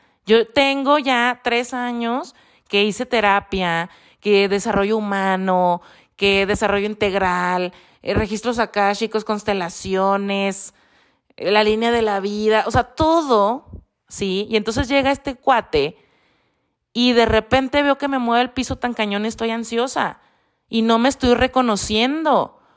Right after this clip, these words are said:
porque es una persona ambivalente, un día está, un día no está, eh, no sé qué tenemos, se queda en mi casa, pero luego ya no me habla, pero luego se vuelve a quedar y, ay, súper atento,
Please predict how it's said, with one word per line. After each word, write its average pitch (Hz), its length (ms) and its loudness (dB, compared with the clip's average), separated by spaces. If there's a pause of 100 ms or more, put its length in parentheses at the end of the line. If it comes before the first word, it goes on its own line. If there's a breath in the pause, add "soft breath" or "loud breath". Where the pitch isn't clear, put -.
(120)
porque 226 240 2
es 214 80 0
una 247 160 0
persona 226 380 -2
ambivalente, 220 580 2
un 202 80 -2
día 180 80 0
está, 175 200 -2
un 190 120 -2
día 190 80 0
no 175 120 -6
está, 156 440 -2 (320 loud breath)
eh, 196 180 2
no 202 220 2
sé 202 160 -2
qué 196 100 0
tenemos, 185 600 -2
se - 120 -2
queda 190 160 2
en 190 140 0
mi 170 80 -4
casa, 170 320 -2
pero 185 200 0
luego 175 280 2
ya 185 100 0
no 180 160 -2
me 160 240 -4
habla, 170 320 0
pero 190 160 -2
luego 175 220 -2
se 196 80 -6
vuelve 175 180 0
a 180 80 -2
quedar 170 240 2
y, 175 100 2
ay, 170 200 2
súper 185 300 0
atento, 185 580 0